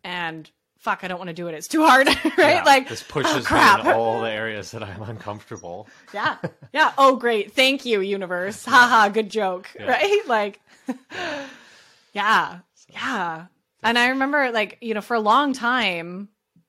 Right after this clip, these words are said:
Speaker 1: right, you'd known, like, since you sold your business, right, you knew and you'd connected with your purpose here is to spread love.
Speaker 2: Mm-hmm.
Speaker 1: Um, and that is very much,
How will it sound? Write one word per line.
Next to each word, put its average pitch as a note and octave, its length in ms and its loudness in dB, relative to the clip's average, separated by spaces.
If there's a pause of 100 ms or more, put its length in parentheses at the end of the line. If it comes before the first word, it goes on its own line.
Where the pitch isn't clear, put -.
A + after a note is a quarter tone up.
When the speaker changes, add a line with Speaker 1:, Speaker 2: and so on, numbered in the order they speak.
(560)
Speaker 1:
right, F#3+ 160 -10
you'd A3+ 480 -4
known, F3+ 720 -6
like, F3 160 -12
since F#3 240 -14
you F#3+ 60 -12
sold F3 220 -14
your D#3+ 100 -14
business, D#3 420 -14
right, D#3+ 140 -14
you G3+ 160 -10
knew D#3+ 680 -10 (400)
and F#3 100 -10
you'd F#3+ 140 -8
connected E3+ 460 -14
with D3 240 -12 (240)
your E3+ 280 -14
purpose E3 380 -16
here - 240 -18
is - 140 -18
to - 60 -20
spread - 280 -20
love. - 320 -20 (180)
Speaker 2:
Mm-hmm. F#2+ 280 -18 (180)
Speaker 1:
Um, G2+ 480 -16 (100)
and G3 180 -6
that F#3+ 140 -2
is F3+ 140 -6
very F#3 180 -4
much, F3+ 180 -6